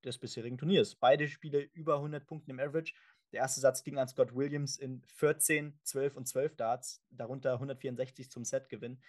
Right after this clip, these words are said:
Äh, und ja, Joyce hat, gewann dann so in meinen Augen, äh, den Mittelteil der Partie für sich, äh, blieb da auch teilweise wirklich doch ein Stück weit konstanter auch.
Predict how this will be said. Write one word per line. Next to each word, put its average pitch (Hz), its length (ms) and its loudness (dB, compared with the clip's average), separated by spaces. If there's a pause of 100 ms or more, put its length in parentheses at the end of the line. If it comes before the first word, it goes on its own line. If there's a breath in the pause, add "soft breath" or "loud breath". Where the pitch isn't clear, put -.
(520 soft breath)
Äh, 117 280 -2
und 127 380 -6 (640)
ja, 127 300 2 (800)
Joyce 143 360 6
hat, 151 120 -2
gewann 135 240 4
dann 156 140 4
so 151 100 0
in 143 160 -6
meinen 151 300 2
Augen, 151 400 -2
äh, 135 420 -4 (100)
den 127 120 -4
Mittelteil 170 440 4
der 160 100 2
Partie 165 480 -10
für 151 140 -12
sich, 160 320 -6 (420 loud breath)
äh, 131 360 -2 (600)
blieb 165 200 0
da 143 120 8
auch 143 140 4
teilweise 135 460 2
wirklich 135 200 -12
doch - 200 -10
ein 139 160 -10
Stück - 240 -14
weit 143 160 -4
konstanter 131 520 2
auch. 143 220 -2